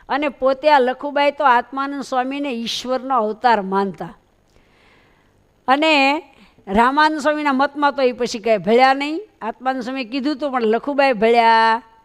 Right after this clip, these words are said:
નહીં. પછી સમય જતાં જ્યારે આ નીલકંઠ વર્ણી પધાર્યા,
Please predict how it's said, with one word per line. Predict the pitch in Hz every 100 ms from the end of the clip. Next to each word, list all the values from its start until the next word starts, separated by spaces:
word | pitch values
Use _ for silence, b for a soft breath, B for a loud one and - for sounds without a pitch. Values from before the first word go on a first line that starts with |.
| -
નહીં. | 180 233 180 - _ _ b b b b
પછી | - 247 302
સમય | - 254 285 330
જતાં | 269 269 269 262 254 262 - _ _ _
જ્યારે | 190 254 285
આ | 262
નીલકંઠ | 208 247 311 311
વર્ણી | 311 311 294
પધાર્યા, | 254 247 269 311 302 226 165